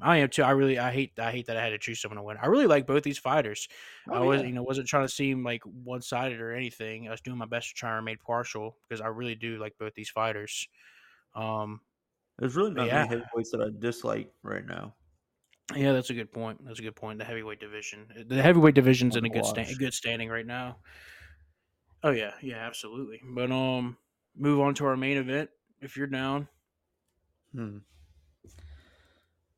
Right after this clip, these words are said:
Speaker 2: I'm down to get down, like Tai Tuivasa says.
Speaker 1: Yeah, fair enough. All right, well,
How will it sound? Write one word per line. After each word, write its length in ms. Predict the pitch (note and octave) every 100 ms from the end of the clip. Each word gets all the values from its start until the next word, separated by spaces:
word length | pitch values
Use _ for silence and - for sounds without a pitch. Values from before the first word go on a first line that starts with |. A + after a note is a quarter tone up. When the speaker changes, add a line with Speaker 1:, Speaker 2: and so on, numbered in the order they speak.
| _ _ _ _
Speaker 2:
I'm 100 | A2+
down 260 | A2 A2 G#2+
to 60 |
get 260 | G#2+ A#2 G#2+
down, 320 | A2 A2 G#2+ _ _ _ _ _ _ _ _ _ _ -
like 300 | A#2 G#2 -
Tai 180 | G#2 G#2+
Tuivasa 580 | A#2 A2 A2+ A#2+ A#2
says. 280 | A2 A#2 A#2 - _ _ _ _ _ _ _ _ _ _ _ _ - - - -
Speaker 1:
Yeah, 120 | C3+
fair 220 | - A2
enough. 480 | A#2+ B2 C3 - - _ _ -
All 160 | B2
right, 220 | C3 D#3+ B2
well, 340 | C#3 F3+